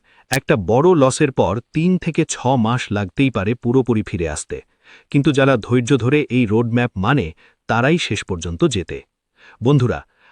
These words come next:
আজকের এই ভিডিও থেকে মূল কথা একটাই, লসকে ভয় পাবেন না, লসকে গ্রহণ করুন, শিখুন এবং আরও শক্তিশালী হয়ে ফিরে আসুন।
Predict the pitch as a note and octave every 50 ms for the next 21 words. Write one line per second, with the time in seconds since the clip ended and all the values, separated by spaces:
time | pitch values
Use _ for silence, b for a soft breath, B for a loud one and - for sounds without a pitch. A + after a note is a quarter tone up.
0 | b b - B2+ D3 C#3+ - - G3 F#3+ G#3 F#3+ A#2+ G#2 B2+ C3 D3 D#3 C#3+ -
1 | D3+ C#3 F3 D3+ A2+ G#2 A#2+ C#3+ D#3 C#3+ - A#2+ A2+ - D3 C#3 G#2 F2+ - -
2 | D#2+ C#2+ C2+ - _ _ _ _ _ _ _ _ _ _ _ G2+ G2 G#2 B2+ D3
3 | D#3+ - - - F3+ D#3+ A2+ - B2 C#3 C#3+ - A2 F2 E2 D2 C#2 C2+ C2+ -
4 | - _ _ _ G2 G2+ A2 A#2+ C3 - - C#3+ B2+ G2+ G2 G#2 G#2 G2 C#3+ D3
5 | C#3 - C#3+ C#3+ E3 F#3 G3 - _ _ - - - - C3+ - - E3 F#3 G3
6 | F#3+ - _ - B2 C3 C#3+ D3 - - - A#2 C3 D3 F3 F#3 - - - D3+
7 | - _ F#3 E3 - - A#2+ A2 F#2 F2+ G2+ C3 D#3 - - B2+ G#2+ F#2+ E2 D2+
8 | - - E2+ C#2+ B1+